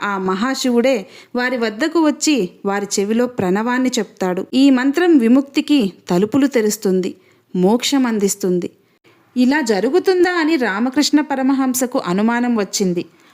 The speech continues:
ఆయన ఒక చోట కూర్చొని ధ్యానం నందు దర్శనం చేశాడు. చచ్చిపోతున్న ఈగలు, చీమలు, దోమలు కూడా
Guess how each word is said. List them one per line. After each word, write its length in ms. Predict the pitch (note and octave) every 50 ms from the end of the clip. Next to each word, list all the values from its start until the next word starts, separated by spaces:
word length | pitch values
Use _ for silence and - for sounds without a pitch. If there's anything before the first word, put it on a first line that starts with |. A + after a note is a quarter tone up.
| _ -
ఆయన 260 | - A3 B3 C4 C#4 C4
ఒక 140 | B3 B3 A#3 A3 - B3+
చోట 240 | C4+ D#4 C#4+ F4
కూర్చొని 720 | F4 F4 - C#4+ C#4+ C#4 - D4 C#4+ C4+ C#4+ B3 F3+ F3+ F3 -
ధ్యానం 520 | E3+ F3 G3 F#3+ F#3+ G#3+ A#3+ C#4+ D#4 D#4+ D#4
నందు 280 | D#4 D4+ C#4+ C#4 D#4+
దర్శనం 520 | D4 G3+ F3+ E3+ F3 - B3 A#3+ B3 B3+ B3 A#3+
చేశాడు. 440 | G#3+ G#3 G#3 - F#3+ F3+ F3 - - - _ _ _ _ _ _ - -
చచ్చిపోతున్న 680 | G#3 G3+ G#3 - D4 C4+ D4 D4 C#4+ C#4+ C#4+ C4 B3+ B3+
ఈగలు, 680 | B3 G#3+ F#3+ G3 A3+ B3+ A#3+ B3 B3 A#3 A3 A3+ A3+ A3
చీమలు, 640 | G#3+ - - - B3 B3+ C4 B3+ B3 A#3+ A#3 A#3 A3+
దోమలు 480 | F#3 E3+ G3+ A3 A#3 A#3+ B3+ B3+ B3+
కూడా 440 | B3+ B3 - A#3 G#3+ A3+ A#3+ A3 D#3+